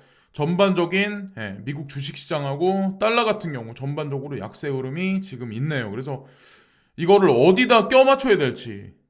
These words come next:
예, 되게 아이러니하다는 거죠. 항상 비트코인은 가격이 에스앤피 오백 지수를 추종을 했는데, 디커플링으로 앞으로 갈지 커플링으로 갈지, 예, 어쨌건, 예, 그래서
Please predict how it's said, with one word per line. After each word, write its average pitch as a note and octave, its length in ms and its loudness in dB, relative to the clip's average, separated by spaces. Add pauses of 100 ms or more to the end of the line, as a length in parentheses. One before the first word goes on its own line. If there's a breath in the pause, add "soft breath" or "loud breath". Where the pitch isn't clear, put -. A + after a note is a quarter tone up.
(140)
예, G2 240 -12
되게 D3 420 -4
아이러니하다는 E3 680 0
거죠. A#2 360 -12 (460 soft breath)
항상 C#4+ 580 2
비트코인은 F#3+ 960 -2
가격이 E3 680 -4
에스앤피 F#3+ 420 -4
오백 D3 260 -2
지수를 E3 320 -10
추종을 B3+ 380 -4
했는데, C#3+ 600 -4 (400 soft breath)
디커플링으로 A#3+ 800 -2
앞으로 C3+ 320 -6
갈지 A2+ 600 -10
커플링으로 F3+ 500 -8
갈지, A2 440 -12 (120)
예, G#2+ 160 -16
어쨌건, C#3+ 540 -10 (680 loud breath)
예, G#2 160 -14 (100)
그래서 E3+ 520 -4